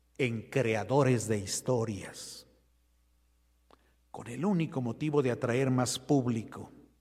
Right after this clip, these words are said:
y que lleguen más audiencia a sus espacios de programación, de información. Por eso, debemos de tener claro que nosotros vivimos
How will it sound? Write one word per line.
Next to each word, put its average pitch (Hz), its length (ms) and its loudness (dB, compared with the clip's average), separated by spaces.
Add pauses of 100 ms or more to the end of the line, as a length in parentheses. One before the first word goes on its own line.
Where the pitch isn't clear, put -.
(800)
y 123 120 -8
que 120 180 -2
lleguen 127 400 2
más 147 340 0
audiencia 131 680 4
a - 20 -2
sus - 240 -6
espacios 135 840 -2 (720)
de 131 180 2
programación, 127 1000 0
de 120 80 0
información. 110 920 -4 (1120)
Por 135 140 -8
eso, 147 400 -8 (800)
debemos 135 540 -2
de 113 100 -4
tener 107 380 -6
claro 107 400 -6 (720)
que 127 100 -2
nosotros 113 560 -6
vivimos 120 600 -4